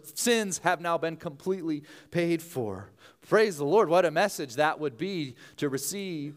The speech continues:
right? As you're living in Babylonian exile for two hundred years, you're suffering the consequence of your sin. And then what's God's message? "Comfort my people.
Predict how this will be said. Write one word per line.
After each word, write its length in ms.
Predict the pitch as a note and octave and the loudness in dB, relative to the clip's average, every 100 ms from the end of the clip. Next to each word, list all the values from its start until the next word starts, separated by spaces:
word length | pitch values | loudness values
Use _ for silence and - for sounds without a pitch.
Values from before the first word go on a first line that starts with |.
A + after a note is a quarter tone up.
| - | -10
right? 400 | - C#3+ - - - _ _ _ | -4 -4 -4 -14 -20 _ _ _
As 140 | A#2+ B2 | -6 -4
you're 80 | |
living 420 | C#3+ F3 D#3 D3+ D3 - | -2 -2 -4 -8 -12 -14
in 140 | - B2 | -10 -2
Babylonian 560 | C#3 C#3+ D3 D3 C#3 | -2 -2 -4 -6 -6
exile 420 | D#3+ - G#2 A2 | -6 -4 -2 -2
for 140 | A2+ B2 | -4 -6
two 160 | D#3+ | -4
hundred 280 | D#3+ D3 D3 | -4 -4 -6
years, 600 | D3+ F3+ D#3+ C3+ - - - - | -2 -2 -2 -6 -10 -16 -20 -8
you're 60 | A#2+ | -4
suffering 420 | - F3+ F3+ E3 | 2 2 0 -4
the 60 | |
consequence 560 | D3+ E3+ F3 E3 E3 D3+ | -2 -4 -4 -6 -8 -4
of 120 | D3+ | -4
your 120 | C#3+ | -4
sin. 400 | C#3+ F3+ F3+ D#3 - - | -8 -8 -8 -10 -14 -6
And 120 | C#3 | -4
then 80 | C#3+ | 2
what's 220 | F3 F3 | 2 2
God's 340 | - F3 D#3+ C3+ | 2 0 0 -4
message? 440 | E3+ - C3 - - - | -6 -4 -6 -8 -20 -6
"Comfort 500 | - E3 - D3+ - | -4 -4 -2 -2 -2
my 140 | A2 - | -10 -12
people. 480 | A#2+ - G#2 F#2+ | -16 -14 -18 -20